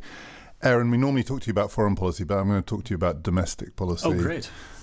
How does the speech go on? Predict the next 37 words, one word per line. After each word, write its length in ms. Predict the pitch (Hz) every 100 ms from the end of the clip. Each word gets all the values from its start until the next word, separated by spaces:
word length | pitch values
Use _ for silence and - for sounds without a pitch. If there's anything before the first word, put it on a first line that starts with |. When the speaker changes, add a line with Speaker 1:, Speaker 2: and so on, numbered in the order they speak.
| -
Speaker 1:
<laughs> 2000 | 131 87 - - - 185 190 - - - - 180 - - - - - - - 190 160 95 - -
Enjoy. 580 | 131 110 131 117 87 82 -
Uh, 280 | 120 135 -
Obama 600 | 156 131 151 151 143 143
as 320 | 131 123 113 135
a 280 | 113 107
domestic 640 | 98 120 113 110 - 104 -
president, 640 | - 107 87 90 80 90
has 380 | - - 110 101
he 100 | 135
been 280 | 131 139 139
a 180 | 143 135
success? 800 | - - - 139 175 214 - - - - -
Speaker 2:
I 100 | 196
think 120 | 233 254
he 120 | 147
has 200 | 147 139
been 220 | 135 117
a 180 | 123 123
success. 600 | - - 147 120 - - -
Um, 400 | 170 151 147 - -
part 260 | 240 254
of 180 | 160 120 -
Obama's 480 | 143 127 143 143 123
problem, 600 | - 156 139 139 123 120
I 60 | 143
agree 280 | 139 123 143
with 140 | 123
Helen, 240 | 147 139 127
was 180 | 120
he 160 | - 151
set 420 | - 240 190 175
the 140 | 143 143
expectations 800 | - 139 120 - 147 - 127
bar 320 | 104 120 110 110
very 320 | 151 160 139
high 460 | 113 123 117 110